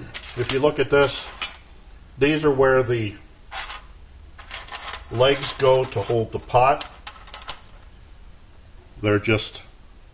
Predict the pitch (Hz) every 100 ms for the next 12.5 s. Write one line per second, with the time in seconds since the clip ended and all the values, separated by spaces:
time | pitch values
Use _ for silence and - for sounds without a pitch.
0 | - - 104 110 117 110 95 - 110 110
1 | 110 - 113 101 113 107 101 90 85 104
2 | 117 120 113 117 117 117 117 107 104 107
3 | 110 110 92 - 117 120 131 - - -
4 | - - 123 117 104 92 113 113 113 107
5 | 95 110 117 113 117 120 117 - - -
6 | - - - - - - - - 107 110
7 | 104 - - 117 120 117 113 107 98 104
8 | 113 113 117 101 92 - 107 98 87 85
9 | 98 104 95 101 117 120 113 104 107 120
10 | - 113 117 110 113 117 117 - - -
11 | - - 120 127 113 101 101 113 110 110
12 | 101 95 104 110 87